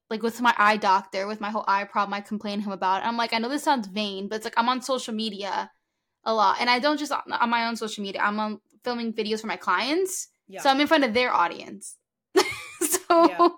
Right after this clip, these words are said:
Speaker 2: Yeah.
Speaker 1: yeah. So anyway, it's just this, which is also just really that, like, horrible for our own, like, mental health, like, deep, deep down. It's like, like, I don't know about you, how you were in high school, but I had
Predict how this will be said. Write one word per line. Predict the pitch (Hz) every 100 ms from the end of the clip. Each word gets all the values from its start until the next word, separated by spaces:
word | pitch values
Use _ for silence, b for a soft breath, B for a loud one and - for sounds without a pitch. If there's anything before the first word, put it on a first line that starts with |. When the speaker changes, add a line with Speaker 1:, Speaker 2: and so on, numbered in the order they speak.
| 349 349 349 -
Speaker 2:
Yeah. | 392 440 453 427 427 415 392 339
Speaker 1:
yeah. | 285 285 247 226 233
So | -
anyway, | 294 302 285 240
it's | 262 262
just | 311 302
this, | 311 - - -
which | 294 320
is | 320
also | 311 330 427
just | 359 294 -
really | 185 202 262 311 320 269 - -
that, | 262 262
like, | 240 220
horrible | 226 247 254
for | -
our | 208 -
own, | 208 226
like, | 196 185
mental | 233 208 220 214
health, | - 220 220
like, | 196 165
deep, | 220 233 214
deep | - 226 226
down. | 214 214 226
It's | 214 226
like, | 214 196 B B B B B B _ _ _ _ -
like, | 277 233 -
I | 294
don't | 359
know | 370
about | 330 269 - 208
you, | 208 214 254 311 294
how | 247 240 233
you | 226 220
were | 202 214 240
in | 269
high | 254 285
school, | 294 - 320 359
but | - 214
I | 226
had | 370